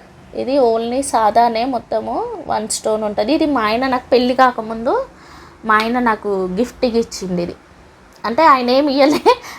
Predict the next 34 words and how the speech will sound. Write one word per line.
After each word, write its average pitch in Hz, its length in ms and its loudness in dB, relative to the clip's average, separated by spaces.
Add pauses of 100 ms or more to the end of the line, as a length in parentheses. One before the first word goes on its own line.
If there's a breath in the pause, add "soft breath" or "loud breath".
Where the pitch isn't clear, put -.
(160 loud breath)
ఆయన 240 140 2
డబ్బులు 208 320 2
ఇస్తే 311 240 -2
నేనే 247 360 0
తీసుకున్నా 196 500 -6
ఇది. 214 380 -2 (460 loud breath)
ఆ, 190 180 0
ఉంట-, 202 420 -4
ఇది 233 200 4
అప్పుడు 269 380 2
ఎయిట్ 240 340 2
థౌజండ్కి 247 460 0
వచ్చింది. 208 340 -4
త్రీ 226 360 -2
గ్రామ్స్ 220 360 0
ఎయిట్ 233 440 0
థౌజండ్ 226 380 0
అప్పుడు. 180 280 -6 (1040 loud breath)
అంటే 233 200 0
ఇప్పుడు 247 260 -2
ఎంత 214 300 0
రేటు 226 380 2
ఉంది 233 180 0
చూసారా? 208 520 0
ఇప్పుడు 240 280 -2
అది 208 280 0
ట్వంటీ 220 440 -4
థౌజండ్ 214 420 -2
పెట్టినా 208 280 -4
రాదు, 180 300 4 (560 loud breath)
ట్వంటీ 247 240 -2
థౌజండ్కి 240 420 0
వస్తుంది 208 320 -2
కావచ్చు. 180 340 -4